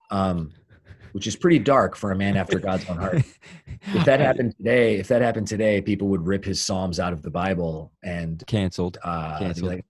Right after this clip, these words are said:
Speaker 1: "I don't know. I don't know about these seventy-three." Um, and he said in Psalm fifty-one, he said, um,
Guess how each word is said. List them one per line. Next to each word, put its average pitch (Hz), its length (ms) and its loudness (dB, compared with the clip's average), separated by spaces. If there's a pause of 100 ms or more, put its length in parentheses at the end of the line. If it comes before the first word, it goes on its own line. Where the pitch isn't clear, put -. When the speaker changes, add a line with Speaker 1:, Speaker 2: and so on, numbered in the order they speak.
Speaker 1:
"I 123 40 -4
don't 127 120 -4
know. 113 680 -2
I 123 40 -6
don't 127 80 -4
know 127 100 2
about 123 260 4
these 117 280 -2
seventy-three." 101 880 0
Um, 95 500 -4
and 107 100 -10
he 107 60 -14
said 110 260 -2
in 95 120 -2
Psalm 95 240 -4
fifty-one, 90 520 -4
he 85 100 -8
said, 82 360 -8
um, 78 300 -12